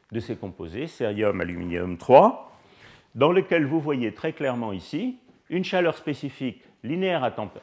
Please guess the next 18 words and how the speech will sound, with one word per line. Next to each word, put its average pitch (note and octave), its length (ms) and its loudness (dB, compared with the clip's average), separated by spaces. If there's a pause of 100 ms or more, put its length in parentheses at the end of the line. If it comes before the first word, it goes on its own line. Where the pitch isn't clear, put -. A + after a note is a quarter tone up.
en A2+ 80 -8
température. G#2 580 -6
Alors B2 180 -2
de A#2 100 -2
nouveau, B2 240 -6
il B2 60 -8
faut A2 120 -10
aller F#2 140 -6
à D#2+ 80 -10
très, - 260 -6
très, G#3+ 180 -12
très - 160 -14
basse G2+ 220 -8
température F2 540 -12
pour - 180 -20
voir A2+ 380 -8
ce - 80 -12
régime. A#2 500 -8